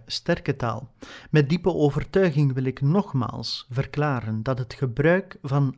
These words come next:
atoomenergie voor oorlogsdoeleinden vandaag de dag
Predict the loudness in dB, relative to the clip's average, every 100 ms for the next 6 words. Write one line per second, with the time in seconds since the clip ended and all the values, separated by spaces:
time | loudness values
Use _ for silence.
0 | _ -10 -2 0 0 0 -2 -2 -2 -6
1 | -8 -8 -12 _ -20 -20 -20 0 2 2
2 | 0 -2 2 2 0 -4 -2 -2 -2 -2
3 | -2 -2 -2 -4 -4 -2 0 0 0 -2
4 | -6 -6 -4 -2 -6 -8